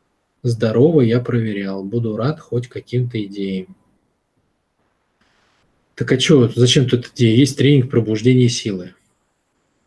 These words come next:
Ну, тут не надо никаких идей. Есть конкретный инструмент, конкретно направленный на решение этой проблемы. Восстановление уровня своей энергии и пробуждение своей природной силы.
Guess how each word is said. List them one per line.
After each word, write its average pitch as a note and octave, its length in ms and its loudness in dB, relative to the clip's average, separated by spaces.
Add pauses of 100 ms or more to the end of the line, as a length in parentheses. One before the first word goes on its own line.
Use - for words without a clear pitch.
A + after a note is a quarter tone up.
(220)
Ну, A#2 120 -2
тут - 220 -12
не C#3 80 2
надо C#3+ 240 2
никаких A#2+ 480 -2
идей. G2 320 -8
Есть A#2+ 200 -2
конкретный C#3 640 2
инструмент, A#2+ 640 0
конкретно A#2+ 540 -4
направленный A2+ 680 -4
на G2+ 120 -10
решение G#2 520 -6
этой G#2 160 -14
проблемы. F#2 500 -18 (960)
Восстановление B2 840 0
уровня G2+ 460 2
своей G2 500 -12
энергии C#3 440 -6
и G2+ 40 -18
пробуждение A2 680 -2
своей A2 320 -8
природной G2 500 -18
силы. F#2 280 -20